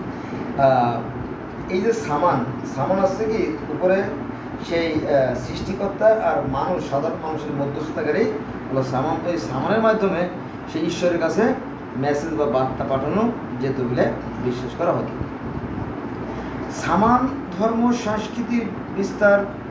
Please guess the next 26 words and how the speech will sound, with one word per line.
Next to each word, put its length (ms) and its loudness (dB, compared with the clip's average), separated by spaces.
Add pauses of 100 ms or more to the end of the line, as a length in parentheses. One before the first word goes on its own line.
(400)
শুধু 240 2 (140)
দক্ষিণ 360 2 (200)
আমেরিকার 420 4
আদি 460 0
মানব 300 2 (160)
সমাজেও 340 -2
বর্তমান 480 0 (380)
ছিল। 120 -2 (560)
শুধু 220 0 (140)
এই 140 2
রাশিয়া, 600 4 (340)
রাশিয়ার 520 0
সাইবেরিয়া, 480 0 (240)
তোঙ্গা 380 -2
অঞ্চলে 340 0
না, 140 0 (840)
আমেরিকাতেও 560 4 (180)
এই 160 -2
যে 220 -2
সামান 360 -4 (120)
পদ্ধতি 420 0 (680)
এটাও 520 4 (140)
ছিল, 240 0
এখনও 360 0
কিন্তু 240 -2
আছে, 280 -4